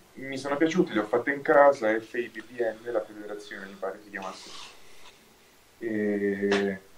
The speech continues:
per il resto, niente. Sono passato poi alle, sono rimasto nelle federazioni natural, che comunque dovevano essere, sono natural. Ehm,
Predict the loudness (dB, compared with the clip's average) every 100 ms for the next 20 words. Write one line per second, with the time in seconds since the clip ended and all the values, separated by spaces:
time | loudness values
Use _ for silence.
0 | -20 -18 -18 -20 -20 -20 -8 -6 -4 0
1 | 0 2 2 6 8 10 8 6 0 4
2 | 6 6 2 -10 -14 -20 -20 -20 -20 _
3 | _ _ _ _ -20 -20 -20 -20 _ -20
4 | -16 0 4 8 8 8 4 6 6 8
5 | 8 8 6 8 8 10 8 8 0 2
6 | 4 2 2 2 2 -2 -6 0 2 2
7 | 0 -6 -8 -8 -12 -14 -16 -16 -16 -16
8 | -16 -16 -18 -16 -8 -8 -8 -20 -20 -20
9 | -20 -20 -20 -20 -20 -20 -20 -20 -18 -16
10 | -14 -12 -10 -6 -2 0 4 4 4 0
11 | 0 -4 -16 -20 -20 -20 -6 2 6 8
12 | 6 2 0 -2 0 0 0 0 0 -4
13 | -10